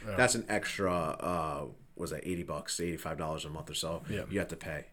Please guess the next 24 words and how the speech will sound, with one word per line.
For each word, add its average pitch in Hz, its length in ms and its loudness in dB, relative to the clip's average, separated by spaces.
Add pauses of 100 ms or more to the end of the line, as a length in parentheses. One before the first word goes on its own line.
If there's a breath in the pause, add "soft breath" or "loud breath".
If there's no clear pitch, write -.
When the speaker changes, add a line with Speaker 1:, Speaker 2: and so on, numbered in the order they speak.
(220 soft breath)
Speaker 2:
Uh, - 80 -2
same 131 220 8
thing 110 100 6
with - 260 0
insurance. 82 440 0
If 80 80 -6
your 82 120 0
insurance 82 340 -2
goes 76 180 -4
up, 73 160 -4
it's 76 80 -10
the 80 80 -4
same 80 240 -2
thing. 95 240 0 (120)
Speaker 1:
Yeah. 110 180 0 (220)
Speaker 2:
Um, 87 460 6 (220)
now 123 160 8
what 123 100 8
happens 123 340 8
at 104 120 2
closing 127 420 10
is 104 220 6 (340 loud breath)
you 127 220 4
pay 120 480 10